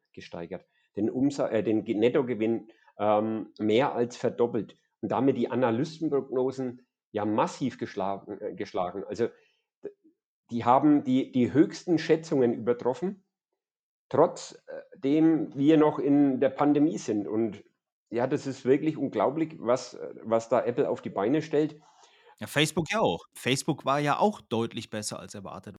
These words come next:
Speaker 1: Ja, das, äh, das, äh, wird den Analysten auch irgendwie angekreidet, wenn man sich mal bei Bloomberg die ganzen Sachen durchliest. Also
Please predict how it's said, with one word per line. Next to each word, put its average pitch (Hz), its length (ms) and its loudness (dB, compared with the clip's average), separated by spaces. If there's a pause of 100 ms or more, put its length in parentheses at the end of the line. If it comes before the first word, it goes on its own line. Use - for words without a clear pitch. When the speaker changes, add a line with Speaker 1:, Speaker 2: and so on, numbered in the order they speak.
(100)
Speaker 1:
Ja, 127 220 2
das, 131 180 -2
äh, 120 60 -2 (400)
das, 127 240 -6
äh, 101 100 -2
wird 123 800 -2
den 143 180 2
Analysten 139 520 0
auch 135 280 0
irgendwie 139 320 2
angekreidet, 127 600 0
wenn 127 140 0
man 127 100 0
sich 123 180 -8
mal 123 240 2
bei 123 140 0
Bloomberg 143 560 0 (220)
die 117 80 -14
ganzen 139 340 0
Sachen 120 300 -4
durchliest. 135 500 -6 (240)
Also 104 400 -2